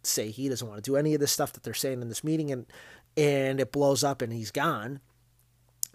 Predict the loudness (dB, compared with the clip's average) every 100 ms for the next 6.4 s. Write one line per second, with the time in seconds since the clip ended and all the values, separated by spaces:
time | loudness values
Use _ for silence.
0 | 4 10 12 12 10 4 4 4 4 -4
1 | -8 -6 0 4 4 4 4 4 2 -6
2 | 0 4 6 8 6 4 2 4 2 0
3 | -2 -2 0 0 0 -6 -6 -6 -6 -8
4 | -8 -8 -10 -20 -8 2 2 2 0 0
5 | 0 0 0 -2 -2 -4 -4 -4 -2 0
6 | -2 -2 -4 -6